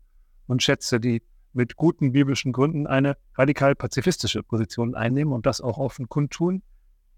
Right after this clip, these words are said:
Wenn man allerdings keinen radikalen Pazifismus vertritt und nicht grundsätzlich ausschließt, dass wir Militär brauchen, wenn also Verteidigung nötig ist, dann muss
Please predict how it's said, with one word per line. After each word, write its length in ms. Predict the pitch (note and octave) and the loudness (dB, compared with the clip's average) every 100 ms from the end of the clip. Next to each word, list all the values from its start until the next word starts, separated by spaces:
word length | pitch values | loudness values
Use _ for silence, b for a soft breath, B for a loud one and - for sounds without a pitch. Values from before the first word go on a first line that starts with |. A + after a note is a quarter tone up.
| - | -2
Wenn 160 | B2+ G3+ | 4 6
man 140 | A3 | 6
allerdings 400 | D3+ B2 A#2 A#2 | 6 4 2 0
keinen 240 | - D#3+ | 2 4
radikalen 480 | B2 A#2 A#2 A#2 A2 | 4 2 2 0 0
Pazifismus 560 | G#2+ - A#2+ - A#2 - | -2 -6 -6 -4 -6 -10
vertritt 320 | - - - | -12 -12 -8
und 120 | C3 | -2
nicht 280 | D3+ E3+ - | 0 0 -2
grundsätzlich 640 | C3+ E3 D#3 C#3 C#3+ - | 2 2 4 0 0 -2
ausschließt, 500 | A#2+ A2+ - A#2+ - | -2 -2 -2 -4 -4
dass 180 | B2 - A#2+ | -6 -4 -2
wir 240 | A2+ A2+ | -2 0
Militär 440 | A2 A#2 - B2 | 0 -2 2 2
brauchen, 440 | A2+ A2 B2 E3 E3+ - - - - _ - | 4 2 2 -2 -6 -12 -20 -20 -20 _ 2
wenn 180 | E3 | 4
also 220 | F#3 D3 C3+ | 4 2 2
Verteidigung 640 | C#3+ C#3+ C3 B2+ B2+ B2+ | 2 2 0 0 -4 -4
nötig 280 | A#2+ F3 F3+ | 0 0 2
ist, 160 | E3+ - | -2 -2
dann 160 | D3 | -4
muss 320 | D3+ F3 - | -2 -4 -6